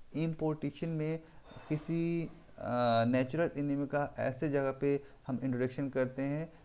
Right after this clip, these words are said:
जहाँ वो पहले से ना हो या वो जगह उनके लिए ओ-, उनका orientation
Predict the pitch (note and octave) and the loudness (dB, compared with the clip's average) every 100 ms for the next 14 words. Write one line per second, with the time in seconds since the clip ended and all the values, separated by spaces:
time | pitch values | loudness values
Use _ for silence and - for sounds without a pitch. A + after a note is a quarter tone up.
0 | - A2+ C3+ D3+ D3+ D3+ B2+ B2+ C3+ C3+ | -4 0 2 2 2 0 2 2 2 0
1 | B2 C3 C#3+ D3+ C#3 C3+ C3+ - - - | 0 0 0 0 0 0 -4 -8 -14 -16
2 | - B2 D3+ B2+ B2+ C3 C3+ C3 B2+ C3 | -6 0 2 4 2 4 4 2 0 2
3 | C3 - B2 B2 A#2 A2+ A#2 B2+ B2+ C3+ | 2 2 2 2 2 0 0 -2 0 0
4 | - A#2+ A#2 A#2+ D3 D#3 | 2 2 2 0 -2 -6